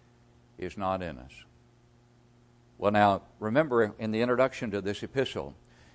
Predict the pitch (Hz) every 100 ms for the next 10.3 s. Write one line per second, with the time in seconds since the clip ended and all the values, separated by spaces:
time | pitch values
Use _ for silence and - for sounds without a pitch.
0 | - 127 123 151 147 127 104 101 95 135
1 | 160 110 107 117 - _ _ _ _ _
2 | _ _ _ 104 104 127 110 - 160 120
3 | 113 101 90 127 135 110 92 - _ _
4 | _ _ _ _ _ - 92 92 147 131
5 | 139 143 135 - 113 - 143 147 131 110
6 | - 135 - 180 185 185 160 139 92 65
7 | - - - _ _ - 107 139 156 -
8 | 80 - - - _ _ _ _ _ _
9 | _ _ _ _ - 135 135 123 - 156
10 | 151 139